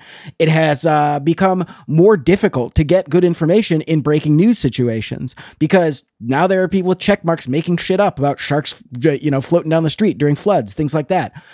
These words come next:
Most recently, he's now taking away all text related to, uh, links to news sites. He's made his hatred of the media and of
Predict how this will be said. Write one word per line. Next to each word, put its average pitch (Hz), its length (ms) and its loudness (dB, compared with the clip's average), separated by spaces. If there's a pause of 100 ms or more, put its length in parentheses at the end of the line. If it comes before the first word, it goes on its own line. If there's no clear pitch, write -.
(140)
Most 190 280 4
recently, 185 480 2
he's 202 260 0
now 208 140 2
taking 208 480 0
away 202 300 2
all 170 240 0
text - 500 -8
related 170 540 2
to, 175 320 2
uh, 160 260 2
links 185 480 -4
to - 160 0
news 226 300 2
sites. - 400 -8 (340)
He's 226 180 2
made 240 220 2
his 202 340 0 (120)
hatred 226 560 -2
of 180 300 0
the 165 60 4
media 160 640 2
and 156 200 -2
of 147 260 -4